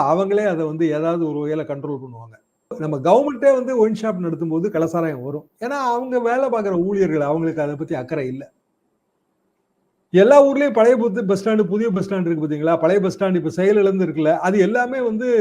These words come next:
கள்ளத்தனமாக மது விற்பனை செய்யற இடமா தான் இருக்கு. என்னன்னா ஒரு ரோடு, அந்த ரோடு ஓரத்துல இருக்க கடையெல்லாம் எடுத்தாச்சு. அப்போ எங்க கிடைக்கும்னு, நீங்க எந்த கிராமத்துக்கு போய் இங்க எங்கெங்க பாட்டில் கிடைக்கும்னு கேட்டீங்கன்னா, பழைய பஸ் ஸ்டாண்ட் இருந்தா அந்த பக்கம் சொல்லுவான்.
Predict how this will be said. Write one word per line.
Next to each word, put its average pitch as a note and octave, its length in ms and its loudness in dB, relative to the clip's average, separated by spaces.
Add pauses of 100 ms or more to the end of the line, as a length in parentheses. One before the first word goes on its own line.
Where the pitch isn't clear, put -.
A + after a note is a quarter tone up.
(400)
கள்ளத்தனமாக G#3 680 -2
மது F3 220 -4
விற்பனை E3+ 380 -4
செய்யற D#3 160 -4
இடமா C#3+ 280 -8
தான் C3 180 -12
இருக்கு. G2 140 -20 (460)
என்னன்னா A#3+ 540 2
ஒரு F#3 240 4
ரோடு, G3+ 440 2
அந்த F3+ 180 -4
ரோடு G#3 220 4
ஓரத்துல F3+ 320 0
இருக்க E3 140 -4
கடையெல்லாம் E3+ 440 -2
எடுத்தாச்சு. D3 400 -4
அப்போ F#3 260 -4
எங்க F#3+ 320 0
கிடைக்கும்னு, F#3 440 0
நீங்க D#3 220 -2
எந்த G3 440 2
கிராமத்துக்கு A3 520 -2
போய் G#3 220 2 (360)
இங்க F3+ 180 -6
எங்கெங்க F#3 400 -2
பாட்டில் E3+ 300 0
கிடைக்கும்னு D#3+ 420 -2
கேட்டீங்கன்னா, D#3 380 -2 (680)
பழைய F#3 280 6
பஸ் G3+ 200 0
ஸ்டாண்ட் G#3+ 120 8
இருந்தா F3 240 0
அந்த F3 200 0
பக்கம் D#3+ 240 -2
சொல்லுவான். C#3+ 320 -4